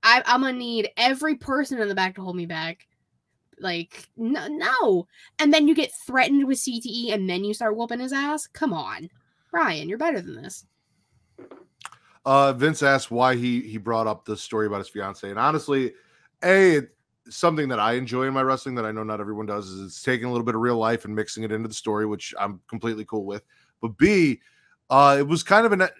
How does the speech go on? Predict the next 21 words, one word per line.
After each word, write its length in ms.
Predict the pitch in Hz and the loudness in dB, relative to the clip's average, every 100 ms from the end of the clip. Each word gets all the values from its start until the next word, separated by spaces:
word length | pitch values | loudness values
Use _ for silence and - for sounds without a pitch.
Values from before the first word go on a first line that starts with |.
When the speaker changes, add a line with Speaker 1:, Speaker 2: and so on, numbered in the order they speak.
| 143 | -4
Speaker 2:
it 60 | |
wasn't 420 | 160 208 214 170 - | 2 2 2 -6 -4
to 80 | |
get 160 | 160 - | -2 -2
sympathy, 480 | - 196 170 139 127 | 0 0 0 -2 0
but, 200 | 127 127 | -2 -2
like, 280 | 120 120 101 | 0 0 -4
why 540 | 95 92 98 110 131 | -12 -6 -2 2 2
he 180 | 135 156 | 0 -2
is 100 | 147 | -2
such 220 | 165 160 | -2 -4
a 80 | 156 | -2
heartless, 320 | 143 127 156 | -2 -2 -6
cold 260 | - 156 135 | -6 -6 0
bastard. 600 | 147 160 160 180 180 160 _ _ _ - | 2 2 0 -4 -6 -8 _ _ _ -8
Because 320 | 131 160 135 247 | 4 4 4 2
Speaker 1:
It 80 | - | 2
Speaker 2:
in 160 | 170 143 | 2 4
everyone's 800 | 165 175 240 233 190 190 175 - | 4 4 2 2 2 0 0 -2
story. 580 | - - 202 202 151 139 _ _ _ _ _ _ _ _ _ _ _ _ _ _ _ _ | -4 2 6 6 4 0 _ _ _ _ _ _ _ _ _ _ _ _ _ _ _ _
Speaker 1:
Oh, 40 | 233 | _